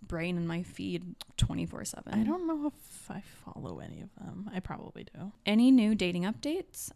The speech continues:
Speaker 1: Elle, can you please do Dating Chronicles again? Those were so funny.
Speaker 2: They were.
Speaker 1: They were funny. And they were fun to make.
Speaker 2: The good old days.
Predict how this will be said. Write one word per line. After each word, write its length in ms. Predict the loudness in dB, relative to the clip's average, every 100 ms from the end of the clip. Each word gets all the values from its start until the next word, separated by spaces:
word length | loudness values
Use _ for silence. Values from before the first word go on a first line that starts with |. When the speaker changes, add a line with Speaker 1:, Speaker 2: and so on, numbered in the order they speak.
| -4
Speaker 1:
Elle, 320 | -2 -2 -4
can 140 | 0 2
you 120 | 4
please 300 | 2 -4 -4
do 120 | -4
Dating 280 | -2 0 0
Chronicles 420 | -2 -6 -4 -6
again? 320 | -4 -4 -4 -2
Those 220 | -4 -4
were 120 | -8
so 260 | -6 -6 -6
funny. 480 | -8 -10 -6 -6 -8 -18 _ -20 _ _ -20 -20 -20 -20 -20 -20 _ -16 -10
Speaker 2:
They 120 | -4 -2
were. 300 | -2 -4 -6 -12 -18 -18 -14
Speaker 1:
They 200 | -8 -8
were 160 | -8
funny. 340 | -10 -12 -10 -10 -12 _
And 140 | 0 2
they 80 | 4
were 120 | 2
fun 440 | 0 0 0 -2 -2
to 120 | -6
make. 480 | -4 -6 -8 -12 -20 -14
Speaker 2:
The 80 | -12
good 180 | -6 -4
old 180 | -4 -4
days. 420 | -4 -4 -6 -12